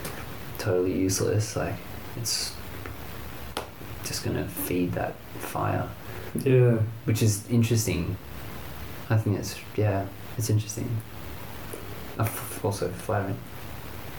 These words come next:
Speaker 2: Well, yeah, but I mean, like, it's true. Like, yeah, like, you, yeah, it's, it's an attribute that's,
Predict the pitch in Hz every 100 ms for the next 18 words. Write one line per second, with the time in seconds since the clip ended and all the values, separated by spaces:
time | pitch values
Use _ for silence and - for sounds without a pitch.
0 | - - - - 147 147 147 139 131 -
1 | - 160 190 180 147 147 147 143 135 127
2 | 131 - - 160 110 117 - 120 120 117
3 | - - - - - - - - 127 127
4 | 110 110 110 120 113 110 113 117 113 -
5 | - - - - - - - - - 330
6 | - - - - - 127 123 120 113 117
7 | - - - 120 120 - - - - -
8 | - - - 120 117 113 - 117 117 110
9 | 110 107 107 - -